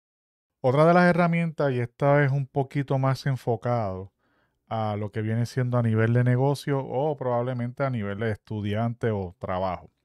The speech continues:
y es el analizar datos. Mm, yo, una historia que yo les quiero hacer es que previo a yo decidir,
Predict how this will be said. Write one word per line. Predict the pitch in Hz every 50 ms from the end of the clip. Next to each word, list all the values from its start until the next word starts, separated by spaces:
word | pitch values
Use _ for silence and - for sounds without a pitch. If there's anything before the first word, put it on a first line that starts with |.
| _ _ _ _ _ _ _ _ _ _ _ _
y | - 123
es | 135 147
el | 156 143
analizar | 139 127 120 113 107 101 95 - 120 117 110
datos. | 110 98 90 85 76 - - - - - - _ _ _ _ _ _ _ _ _ _ _ _ _ _ _ _ _ _ _ - _ _
Mm, | 143 139 143 147 156 160 165 165 165 165 165 165 160 160 160 156 151 143 - _ _ _ _ _ _ _
yo, | 127 - 117 - _ _ _ _ _ _ _ _ _ _ _ _ _ _
una | - 143 156
historia | 143 - - 165 160 156 156
que | 143 131
yo | 131 131
les | 135 -
quiero | - 156 147 147
hacer | 139 - - 151 139 139
es | 139 - -
que | _ - 113 113 110 - - _ _ _ _ _ _ _ _ _ _ _ _ _ _
previo | - 135 127 123 123 135 139 147 151 147 143 139
a | 139
yo | 127 123 131 127
decidir, | 131 131 - - 135 127 120 127 131 131